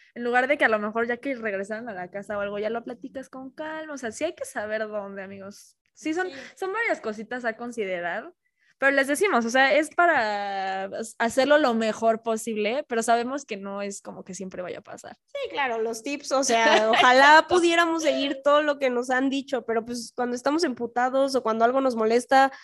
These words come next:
Speaker 2: o hay veces que también es como, "Tengo la razón y quiero demostrar que tengo la razón y vas a ver que tengo la razón", y luego ni ganamos nada, ¿no? Entonces,
Speaker 1: Ujú.
Speaker 2: pues, ténganse paciencia, intenten comunicar, también tal vez en un momento tranquilo decir, "Oye, mira, me he dado cuenta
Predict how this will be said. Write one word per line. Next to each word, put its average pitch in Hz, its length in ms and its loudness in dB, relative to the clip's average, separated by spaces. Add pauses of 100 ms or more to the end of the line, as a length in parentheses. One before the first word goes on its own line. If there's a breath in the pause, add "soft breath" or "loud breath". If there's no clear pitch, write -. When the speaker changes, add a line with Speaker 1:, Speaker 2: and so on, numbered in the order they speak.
(160 loud breath)
Speaker 2:
o 294 80 4
hay 359 80 10
veces 415 260 4
que - 80 -8
también 302 440 -2
es 302 160 -4
como, 285 340 -2
"Tengo 302 260 2
la 480 180 6
razón 262 420 2
y 269 140 -10
quiero 330 200 -2
demostrar 359 460 2
que 311 80 -2
tengo 294 160 2
la 285 120 4
razón 254 400 -2
y 233 120 -14
vas 262 180 0
a 403 60 2
ver 370 100 4
que 359 80 0
tengo 320 160 2
la 294 140 4
razón", 262 320 -2 (320 soft breath)
y 311 100 2
luego 320 240 6
ni 180 100 6
ganamos 247 400 0
nada, 208 280 -6
¿no? 208 160 -6
Entonces, 247 600 2
Speaker 1:
Ujú. 240 320 -8
Speaker 2:
pues, 392 240 -2
ténganse 427 380 2
paciencia, 240 640 0
intenten 269 400 -4
comunicar, 233 460 0
también 269 320 -2
tal 349 160 2
vez 339 120 -2
en 311 120 -2
un 294 80 -4
momento 277 340 -4
tranquilo 233 480 -4
decir, 226 400 -4
"Oye, 254 320 0 (400 loud breath)
mira, 254 240 4
me 240 120 2
he - 20 4
dado 262 260 6
cuenta 240 460 -2